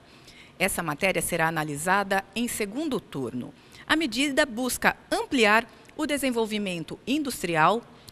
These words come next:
tecnológico e o empreendedorismo inovador aqui no município.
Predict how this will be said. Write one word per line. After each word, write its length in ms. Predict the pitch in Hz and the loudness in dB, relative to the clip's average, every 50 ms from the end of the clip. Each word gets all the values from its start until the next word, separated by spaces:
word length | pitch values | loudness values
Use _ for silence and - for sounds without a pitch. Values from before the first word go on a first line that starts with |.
| - - - - - | -20 -20 -8 0 2
tecnológico 880 | 311 381 - - 285 254 208 185 180 185 190 196 - - - 262 262 - - - | 2 2 4 4 4 4 4 6 4 4 4 2 0 -4 -6 -6 -8 -8 -4 -2
e 140 | 269 277 - - | -2 -2 0 0
o 160 | 254 262 294 | 0 2 2
empreendedorismo 1000 | 320 370 392 - 294 285 262 262 240 220 214 202 214 220 208 214 233 240 247 240 - - - - - - - | 2 0 0 -2 0 0 2 2 2 2 0 0 0 -2 -4 -4 -6 -6 -6 -10 -14 -20 -20 -20 -20 -6 -2
inovador 680 | 269 302 302 311 254 220 - 160 156 160 175 185 208 - - - - - - - - - - - - - | -2 0 2 2 2 2 2 2 2 0 0 0 0 -2 -8 -18 -20 -20 -20 -20 -20 -20 -20 -12 0 4
aqui 300 | 262 285 - - 233 202 | 4 4 4 2 -2 -2
no 80 | 190 170 | -2 -2
município. 680 | 165 160 165 147 - - - - - - - - - | -2 -2 -4 -4 -4 -6 -6 -8 -10 -10 -12 -14 -14